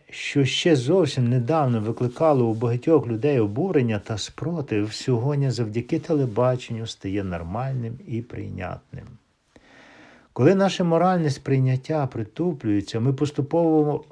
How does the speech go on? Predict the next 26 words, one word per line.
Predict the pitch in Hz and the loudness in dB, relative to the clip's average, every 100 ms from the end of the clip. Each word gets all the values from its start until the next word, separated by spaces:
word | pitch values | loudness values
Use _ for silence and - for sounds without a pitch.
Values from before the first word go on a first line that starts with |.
| - | -18
поступово | - 120 - - - 208 151 123 | -8 -6 -6 -8 -4 0 2 2
робимо | 170 156 139 127 | 2 2 2 2
не | 120 117 | 0 -2
те, | - - 160 175 | -4 -4 -2 0
що | 139 - | -2 -4
хотіли | 107 120 - - 127 87 82 | -4 -4 -4 0 0 0 -6
б, | - _ _ - | -14 _ _ -6
а | 110 95 _ | -6 -6 _
те, | - 175 190 | 0 2 0
що | - 113 98 | -2 -2 0
робить | 120 131 123 107 | 0 0 -2 -6
більшість. | 95 139 139 92 - - - _ - _ _ _ - - - - - | -4 -2 -2 -4 -10 -12 -18 _ -20 _ _ _ -20 -20 -20 -20 -10
А | 123 107 | -4 -2
більшість | 104 185 226 - 135 139 | 0 0 0 0 0 2
робить | 147 131 123 - | 2 2 -4 -2
те, | - 190 175 - | 4 4 4 -2
що | - 107 | -6 -4
рекламує | 110 117 117 135 170 113 92 | -2 -2 0 0 0 0 -2
та | - 107 | -6 -6
гарно | 95 143 139 117 101 | -2 0 0 -2 -4
підносить | - 82 123 147 131 107 - | -8 -6 -4 -4 -6 -8 -4
телебачення. | 117 110 104 127 120 90 - - - _ _ _ _ _ _ _ _ _ _ - - | -4 -4 -2 -2 -4 -6 -12 -14 -16 _ _ _ _ _ _ _ _ _ _ -12 -2
Якщо | 117 160 160 | 0 2 4
завтра | 156 165 120 110 104 - | 4 4 2 -2 -2 -12
ваша | 117 123 143 131 107 | -4 0 0 0 -6
п'ятнадцятилітня | 90 104 - 107 - - 131 - 117 117 151 147 98 92 | -8 -10 -8 -10 -10 -2 -2 -2 -6 -2 0 -2 -6 -8